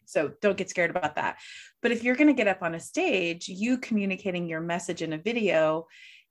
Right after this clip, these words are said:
is so much more effective. And I was thrilled that they had that option, 'cause so many of them are just,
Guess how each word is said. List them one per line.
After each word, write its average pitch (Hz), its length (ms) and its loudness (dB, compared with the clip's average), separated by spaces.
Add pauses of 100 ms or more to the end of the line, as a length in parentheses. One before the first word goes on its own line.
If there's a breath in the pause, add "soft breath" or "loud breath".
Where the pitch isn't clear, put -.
(120)
is - 420 -4 (120)
so - 300 -4
much 277 220 4
more 226 140 4
effective. - 760 -2
And 196 140 2
I 240 160 4
was - 200 2
thrilled 202 480 6
that 165 120 -4
they 160 100 2
had 160 240 -4
that - 200 -4
option, - 380 -6
'cause - 180 -12
so 175 120 0
many 180 260 -2
of 160 120 -6
them 156 180 0
are 156 100 0
just, 151 340 -8